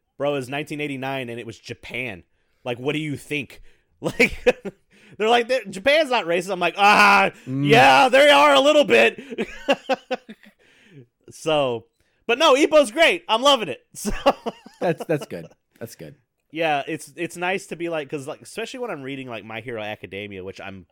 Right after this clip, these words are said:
Speaker 1: far behind on, I'm like, "All right, let's just get through it. I know I only have six more chapters." This, I'm like, "Just read it at a steady pace 'cause you got a minute." <laughs> Like
Speaker 2: Pretty mu-, like, I've been really contemplating jumping into One Piece.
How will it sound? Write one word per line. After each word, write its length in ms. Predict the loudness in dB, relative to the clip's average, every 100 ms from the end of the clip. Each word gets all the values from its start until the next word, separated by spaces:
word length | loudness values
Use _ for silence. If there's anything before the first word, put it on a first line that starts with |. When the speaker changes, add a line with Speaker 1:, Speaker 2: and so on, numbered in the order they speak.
| _
Speaker 1:
far 200 | -14 -12
behind 400 | -12 -14 -16 -16
on, 240 | -16 -18 -20 _ _ _
I'm 120 | -12
like, 140 | -10 -6
"All 100 | -2
right, 220 | -2 -4 _
let's 120 | -16
just 160 | -16 -14
get 180 | -14 -10
through 140 | -8
it. 80 | -8
I 120 | -8 -8
know 140 | -6
I 80 | -6
only 160 | -6 -8
have 100 | -10
six 240 | -14 -14
more 120 | -16
chapters." 480 | -10 -10 -10 -16 -20 _ _ _
This, 840 | -20 -12 -2 2 2 0 -6 -10 -16 _ _ _
I'm 160 | -6 -2
like, 360 | 0 0 -2 _ _ _ -10
"Just 300 | -2 -2 -2
read 320 | -6 -4 -4
it 120 | -2
at 140 | 0
a 60 | -2
steady 400 | -4 -2 -2 -2
pace 300 | -4 -4 -4
'cause 160 | -12 -18
you 80 | -14
got 280 | -6 -6 -4
a 40 |
minute." 340 | -8 -14 -16 -20
<laughs> 60 | _ _ _ -10
Like 680 | -10 -2 -4 -4 -12 -20 -2
Speaker 2:
Pretty 220 | 4 4
mu-, 120 | 4 4
like, 220 | 4 4 4
I've 200 | 2 4
been 140 | 2
really 380 | 2 2 2 0
contemplating 1040 | -6 -6 -6 -4 -8 -8 -8 -8 -10 -14 -20
jumping 360 | -12 -10 -10 -12
into 200 | -12 -14
One 220 | -14 -16
Piece. 460 | -16 -18 -20 -20